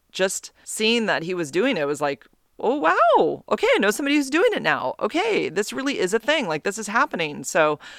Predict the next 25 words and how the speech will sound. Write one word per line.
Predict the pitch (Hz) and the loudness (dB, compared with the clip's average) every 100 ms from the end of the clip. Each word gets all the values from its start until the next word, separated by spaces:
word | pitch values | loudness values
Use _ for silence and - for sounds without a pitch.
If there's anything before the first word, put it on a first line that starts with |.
| - | -4
yeah, | 170 147 | 4 4
I'm | 135 170 | 2 -4
ready | 202 208 | -4 -4
to | 185 | -4
get | 160 156 - | -2 -2 -2
on | 147 139 | -6 -6
the | 139 | -8
bandwagon, | 139 135 131 135 139 135 | -8 -6 -6 -6 -6 -8
just | 131 131 - | -12 -12 -10
like | 135 | -6
I | 135 | -4
am | 131 127 | -4 -4
now | 131 127 | -8 -6
on | 131 | -6
the, | 127 127 | -8 -8
uh, | 127 127 | -8 -8
tattoo | 147 147 - 147 | -10 -10 -8 -8
bandwagon. | 139 127 143 151 - - - _ 202 - | -6 -8 -10 -14 -16 -16 -20 _ -14 -8
<laughs> | 165 185 - | -6 -4 -2
I | |
have | 160 165 - - | 0 -2 -4 -8
officially | 165 160 - 160 | -4 -4 -2 -2
joined | 151 147 139 147 | -2 -4 -4 -4
that | 160 - | -4 -2
club. | 156 139 - | -2 -2 -4